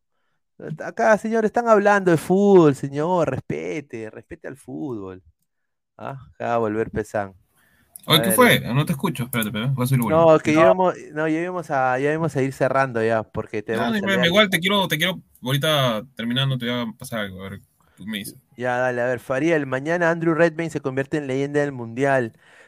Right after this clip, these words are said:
Speaker 1: James Baxter, Estados Unidos a dedicarse a alterar la bolsa nomás. <laughs> Qué buena,
Speaker 2: <laughs> Qué
Speaker 1: qué buena.
Speaker 2: buena, por Dios.
Speaker 1: Qué buena, James Baxter, un
Speaker 2: <laughs> Sí,
Speaker 1: saludo.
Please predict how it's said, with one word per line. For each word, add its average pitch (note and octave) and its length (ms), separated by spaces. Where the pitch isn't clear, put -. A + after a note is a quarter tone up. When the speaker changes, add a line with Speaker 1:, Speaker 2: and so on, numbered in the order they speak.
Speaker 1:
James D3+ 300
Baxter, C#3+ 480
Estados D#3 280
Unidos D#3 280
a D3+ 60
dedicarse C3+ 420
a - 20
alterar C3+ 360
la C#3 120
bolsa C3+ 420
nomás. A2+ 520
<laughs> - 480
Qué - 160
buena, A4+ 380
Speaker 2:
<laughs> - 60
Qué - 80
Speaker 1:
qué - 120
buena. A3 460
Speaker 2:
buena, D3 80
por C#3 220
Dios. D3+ 220
Speaker 1:
Qué B2+ 180
buena, B2 480
James A2+ 300
Baxter, C3 400
un D#3+ 100
Speaker 2:
<laughs> - 0
Sí, C#3 60
Speaker 1:
saludo. A2+ 460